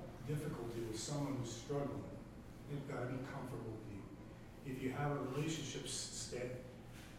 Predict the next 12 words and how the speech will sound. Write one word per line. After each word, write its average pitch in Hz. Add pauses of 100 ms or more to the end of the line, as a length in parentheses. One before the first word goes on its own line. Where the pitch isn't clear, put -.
(240)
established, 139
like -
Steve 131
was 117
saying, 110
so 127
important, - (1600)
you 151
can 139
work 156
with 120
them. 95